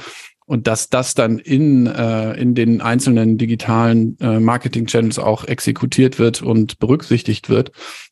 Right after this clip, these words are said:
Und daran kann man sich eigentlich im, im S E O dann auch ausrichten als, als Inhouse-Team. Also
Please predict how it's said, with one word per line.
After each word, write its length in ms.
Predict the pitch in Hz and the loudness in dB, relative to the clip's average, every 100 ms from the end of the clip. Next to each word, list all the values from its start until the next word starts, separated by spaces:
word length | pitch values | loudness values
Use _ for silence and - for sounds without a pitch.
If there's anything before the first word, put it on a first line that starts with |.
| - | -4
Und 120 | 110 | -2
daran 220 | 110 120 | 0 0
kann 160 | - 120 | 2 2
man 140 | 120 | 2
sich 180 | 117 120 | 2 2
eigentlich 240 | 120 117 | 0 -2
im, 460 | 123 110 110 110 127 | 0 0 2 0 -2
im 180 | - 110 | -4 -2
S 200 | 113 - | -2 0
E 100 | 107 | 2
O 180 | 107 110 | 2 2
dann 200 | 110 107 | 0 0
auch 320 | 104 - - | -4 -8 -4
ausrichten 500 | 107 120 - - 113 | -2 -2 -4 -4 -2
als, 320 | 104 - - | -2 -2 -6
als 240 | - 107 | -6 -6
Inhouse-Team. 640 | - 120 107 - - 101 104 | -2 0 0 -2 -2 -2 0
Also 280 | 107 107 | 0 0